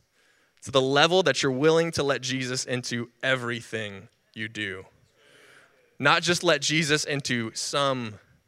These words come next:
things, not just let Jesus into the things you like to do. No, let Jesus into everything you do, even the hard things. And so I want to ask you this question.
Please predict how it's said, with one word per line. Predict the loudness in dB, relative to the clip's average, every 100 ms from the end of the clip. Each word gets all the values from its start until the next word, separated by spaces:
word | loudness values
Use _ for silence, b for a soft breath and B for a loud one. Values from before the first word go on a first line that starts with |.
| _ -6
things, | -6 -6 -12 -12 -14 -16 _ _ _ _ _ _ _ _ _
not | -4 -2
just | 0 2
let | 2 2
Jesus | 0 0 -2
into | -2 -2
the | -2
things | -2 -2 -4
you | -4
like | 0 0 0 -8 -12
to | -10
do. | -10 -12 -12 -10 -12 -14 _
No, | -4 -4 -4 -8 -14 _ _ _ _ _ _ _
let | -6 -6
Jesus | -4 -4 -2 -2 -2 -2
into | -6 -8 -8 -10 -6
everything | -4 -4 -4 -8 -10 -12 -12 -18 _ _
you | -16
do, | -12 -10 -8 -10
even | -10 -8 -8 -8 -10
the |
hard | -12 -6 -6 -6 -8
things. | -20 -20 _ -18 -18 _ _ _ _ b b b b b b b b
And | -2
so | 2 4 2 0 _ -6
I | -2
want | 2 4
to | 6
ask | 4 2
you | -4
this | -4
question. | -4 -4 -4 -8 -12